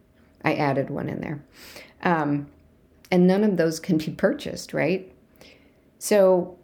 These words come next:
yes, give a gift or two or whatever you decide in your budget, but look at cultivating those more important gifts that are, are not tangible items, right?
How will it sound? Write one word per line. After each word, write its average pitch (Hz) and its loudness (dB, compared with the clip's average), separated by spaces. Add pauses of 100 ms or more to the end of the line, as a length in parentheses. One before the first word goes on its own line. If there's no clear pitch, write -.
(260)
yes, 208 0 (240)
give 214 2
a 285 2
gift 160 -2
or 165 -4
two 151 -2
or 160 -2
whatever 175 -2
you 170 0
decide 156 -4
in 143 0
your 139 -2
budget, 135 -4 (460)
but 202 0 (260)
look 240 2
at 302 0
cultivating 143 -2 (680)
those 160 0
more 156 -2
important 143 -6 (180)
gifts - -6
that 151 -4
are, 143 0 (720)
are 139 -4 (120)
not 156 -4
tangible 143 -2
items, - -6 (240)
right? 147 -4